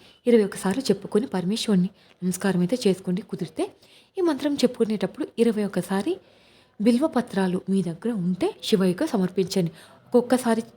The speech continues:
మంత్రాన్ని చదివేటప్పుడు ఒక్కొక్క బిల్వ ర-, దళాన్ని అయితే శివయ్యకి సమర్పించాల్సి ఉంటుంది. ఆ తర్వాత కర్పూర మంగళహారతిని, అంటే మంగళహారతిని ఇచ్చి శివుడికి నమస్కారం చేసుకొని మీ కోరిక ఏదైనా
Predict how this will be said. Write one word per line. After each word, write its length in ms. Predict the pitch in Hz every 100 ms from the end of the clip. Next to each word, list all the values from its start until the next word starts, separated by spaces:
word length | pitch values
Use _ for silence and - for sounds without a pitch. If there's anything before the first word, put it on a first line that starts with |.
| _ 185
మంత్రాన్ని 460 | 180 175 196 185
చదివేటప్పుడు 400 | 175 175 - 185
ఒక్కొక్క 300 | 311 196 -
బిల్వ 300 | 175 175 170 190 - _ _ 196
ర-, 160 | 196 - _ _ - _
దళాన్ని 320 | 185 180 175 180
అయితే 200 | 262 466
శివయ్యకి 360 | - 196 185 392
సమర్పించాల్సి 640 | - 190 190 175 190 175
ఉంటుంది. 420 | 220 165 175 349 - _ _ _ 392
ఆ 40 |
తర్వాత 320 | 403 277 262
కర్పూర 420 | 277 214 202 294 285
మంగళహారతిని, 720 | 202 185 185 175 175 170 175 - - _ -
అంటే 180 | 190 320
మంగళహారతిని 760 | 240 196 240 226 185 170 202 - _ _ -
ఇచ్చి 280 | 180 - 330
శివుడికి 380 | 370 214 196 294
నమస్కారం 460 | 214 185 214 202 185
చేసుకొని 280 | 180 - 262
మీ 120 | 339
కోరిక 320 | - 202 196 196 -
ఏదైనా 440 | 180 196 190 190